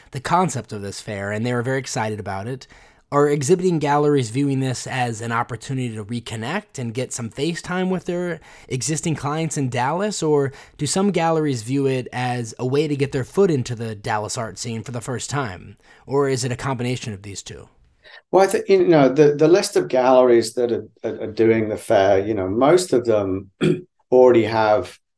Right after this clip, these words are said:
Speaker 2: clients and pre-, pre-existing relationships in Dallas. And they want, you know, m-, maybe they come for Two by Two, um, in October, um,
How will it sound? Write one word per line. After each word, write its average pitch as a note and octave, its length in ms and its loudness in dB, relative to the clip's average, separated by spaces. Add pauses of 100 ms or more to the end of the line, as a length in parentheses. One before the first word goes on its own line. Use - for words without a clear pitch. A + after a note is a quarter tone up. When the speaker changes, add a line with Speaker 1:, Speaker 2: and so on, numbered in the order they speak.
Speaker 2:
clients G#2+ 680 -2
and F#2 160 -10
pre-, A2 220 0
pre-existing A2 720 0
relationships F#2+ 760 -2
in G#2 80 -4
Dallas. A2+ 540 -4 (400)
And A#2+ 280 2
they B2+ 120 8
want, B2+ 480 4 (100)
you C3+ 120 0
know, A2 220 2
m-, B2 220 -4
maybe C3+ 260 4
they C3+ 180 2
come A#2 320 -2
for A2 120 -8
Two A2+ 260 0
by A2 200 4
Two, B2 480 4 (480)
um, G2+ 640 0 (800)
in G2 640 -2
October, G2 840 -2 (440)
um, G#2 520 -2